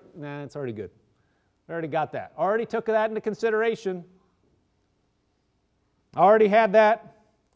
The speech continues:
figured out." You know, God doesn't figure stuff out. He just knows. He didn't have to come to a conclusion. You know, somebody says, "I'm not good in this area.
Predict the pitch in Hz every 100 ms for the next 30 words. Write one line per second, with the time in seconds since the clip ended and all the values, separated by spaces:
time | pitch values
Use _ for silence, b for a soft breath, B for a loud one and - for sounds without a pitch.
0 | _ - 233 214 226 202 202 190 165 170
1 | 170 180 170 165 - 156 156 - 160 165
2 | 160 156 143 139 123 147 143 123 151 -
3 | _ _ _ _ _ _ _ _ _ _
4 | _ _ - 160 156 165 156 - 160 156
5 | 151 139 120 165 127 131 143 - _ _
6 | _ _ _ _ 233 226 240 247 _ _
7 | _ _ _ _ _ _ _ _ _ _
8 | _ _ _ _ _ _ _ _ _ _
9 | _ _ _ _ _ b b b 202 -
10 | 240 226 214 - 226 226 247 262 202 233
11 | 262 226 - 208 214 220 220 220